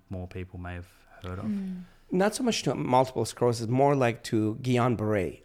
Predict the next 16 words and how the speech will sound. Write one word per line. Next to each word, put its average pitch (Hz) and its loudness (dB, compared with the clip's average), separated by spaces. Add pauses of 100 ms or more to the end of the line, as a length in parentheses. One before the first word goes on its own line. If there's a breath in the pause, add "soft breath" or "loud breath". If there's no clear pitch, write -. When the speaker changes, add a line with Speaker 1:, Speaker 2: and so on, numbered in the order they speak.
Speaker 3:
I 110 0
don't 120 0
know 123 2
if 117 -4
people 113 0
know 110 0
about 104 0
Guillain-Barré. 92 -6 (120)
So 135 2
Guillain-Barré 139 4 (500 loud breath)
is, 113 4 (120)
um, 107 0
a, 113 2
acute - 0
inflammatory 120 2
demyelinating 107 2